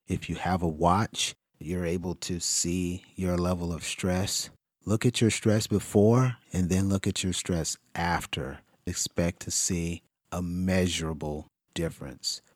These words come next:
We close out with setting clear goals, which involves specifying what we want to achieve and breaking that down into small bite-sized pieces or manageable tasks that we complete.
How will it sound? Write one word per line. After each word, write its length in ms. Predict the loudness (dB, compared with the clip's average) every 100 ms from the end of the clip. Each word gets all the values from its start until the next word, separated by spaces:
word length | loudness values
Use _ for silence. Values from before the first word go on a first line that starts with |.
| _ -4
We 100 | -4
close 360 | 2 2 2 2
out 280 | 0 0
with 120 | -4 -2
setting 440 | 2 4 2 0
clear 280 | 0 2 2
goals, 800 | 4 4 4 2 -4 -8 -10 -12 _ _
which 240 | -4 -2
involves 540 | -2 2 2 4 2 0
specifying 1080 | -2 0 0 -2 -4 -2 0 0 -2 -4 -8 _ _ -2
what 320 | 2 4 2 _ _
we 320 | -4 2 6 6
want 320 | 4 2 2
to 200 | 0 2
achieve 680 | 2 0 0 0 0 -4 -8
and 240 | -4 -2 0
breaking 520 | 2 2 2 0 2
that 260 | 2 0 0
down 520 | -2 0 -2 -4 -6 -14 _
into 340 | -2 -2 -2 -2
small 720 | -2 0 2 4 4 4 2
bite-sized 800 | 0 0 0 -2 0 0 -2 -4
pieces 560 | -4 -4 -4 -6 -4 -2
or 140 | -2
manageable 880 | -2 0 2 2 2 0 0 0 0
tasks 640 | 0 0 -2 -4 -6 -8 _ _ _ -4
that 240 | -2 -2
we 180 | -4 -6
complete. 720 | 0 0 2 4 4 4 -4